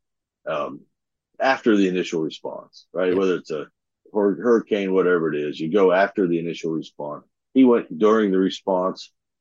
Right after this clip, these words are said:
Speaker 1: uh, and let's just say it was not a positive <laughs> experience for the station. And, uh, and the corporation, he had a four-hour meeting, uh,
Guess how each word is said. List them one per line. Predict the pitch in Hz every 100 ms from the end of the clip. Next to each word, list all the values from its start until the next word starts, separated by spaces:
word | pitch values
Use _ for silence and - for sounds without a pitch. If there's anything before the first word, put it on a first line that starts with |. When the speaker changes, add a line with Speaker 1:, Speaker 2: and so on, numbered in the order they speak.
| _ _ -
Speaker 1:
uh, | 92 90 -
and | 90
let's | 101 -
just | 110
say | 117 101
it |
was | 85 82
not | 98 90
a |
positive | - 95 95 92 82
<laughs> |
experience | 82 - 98 - - 117 101
for | - 85
the | 87
station. | - 101 104 - 113 _ _ _ _ _ -
And, | 87 82 82
uh, | 82 78 -
and | 90 85
the | 90
corporation, | - 113 95 95 90 92 98
he | 90
had | 80
a | -
four-hour | 101 92 92 87
meeting, | 82 92 90 87 73
uh, | 73